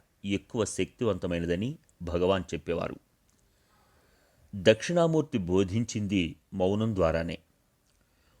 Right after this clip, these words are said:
ఒకరి తలపులను మరొకరికి తెలియజేయటానికి భాష కావాలి.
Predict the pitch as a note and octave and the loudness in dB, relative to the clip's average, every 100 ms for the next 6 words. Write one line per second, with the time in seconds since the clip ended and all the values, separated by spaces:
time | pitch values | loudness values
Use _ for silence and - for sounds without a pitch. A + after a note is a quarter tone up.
0 | _ F2+ F#2 G2+ D3 D3 - G2+ G#2 A#2+ | _ 0 4 6 6 2 2 0 0 0
1 | C#3 B2+ G#2 D2 - _ - F#2+ F#2+ G#2 | -2 -2 -2 -6 -10 _ -12 0 4 4
2 | A#2+ C3 A#2 - F#2 F#2+ G2+ G#2+ F#2 F2+ | 4 2 0 -2 0 0 2 0 0 0
3 | F2 F2+ A#2+ D#2+ D#2+ F2 - G#2 E2 D#2+ | -2 -2 -8 -6 -2 -2 -4 -10 -8 -6
4 | C#3 A#2+ | -8 -12